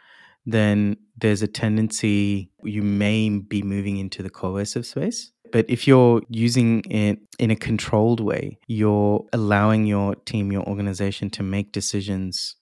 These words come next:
and you're creating space for people to make mistakes as well,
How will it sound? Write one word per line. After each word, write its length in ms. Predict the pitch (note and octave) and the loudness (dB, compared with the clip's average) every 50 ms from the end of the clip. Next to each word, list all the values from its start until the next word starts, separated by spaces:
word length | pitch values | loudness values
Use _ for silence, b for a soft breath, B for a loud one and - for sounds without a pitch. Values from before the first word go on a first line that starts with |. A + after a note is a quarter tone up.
| _ | _
and 460 | - G#2+ G2+ G2+ G2+ G2+ G2 G2 - - | -4 -2 0 0 0 0 -2 -4 -6 -6
you're 580 | - A2 G#2 G#2 G#2 G2+ G2+ G2+ G2 G2 G2 - _ _ - | -4 -2 0 2 2 2 2 2 2 0 -2 -4 _ _ -14
creating 300 | - - C3+ A#2+ A#2 A2+ | -2 2 2 4 4 2
space 220 | G#2+ - A2 G#2+ - | 0 0 -2 -2 -2
for 120 | - A2 | -4 -6
people 260 | - - A#2+ G#2+ - G#2+ | -4 -2 -2 -2 -2 -6
to 80 | - | -6
make 220 | A2 G2+ G2 - - | -6 -6 -6 -6 -8
mistakes 500 | G2 F#2+ - - - F2+ E2 - - - | -10 -10 -6 -4 -4 -4 -4 -6 -10 -12
as 120 | F2+ F2 | -12 -8
well, 280 | F#2 F2 E2+ E2+ E2+ | -6 -6 -6 -6 -8